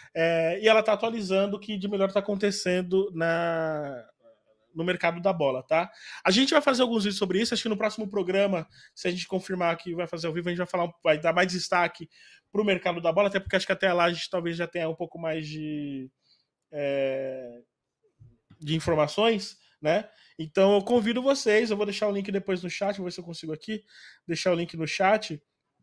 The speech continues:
pra que vocês possam visitar o canal do Planeta Futebol Feminino, o site do Planeta Futebol Feminino, que lá a Alicia Soares, ela tá cuidando disso, tá?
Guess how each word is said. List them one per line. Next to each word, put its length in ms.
pra 140
que 80
vocês 260
possam 460
visitar 560
o 80
canal 320
do 80
Planeta 260
Futebol 320
Feminino, 380
o 40
site 380
do 60
Planeta 300
Futebol 240
Feminino, 420
que 140
lá 340
a 480
Alicia 300
Soares, 420
ela 120
tá 120
cuidando 500
disso, 480
tá? 300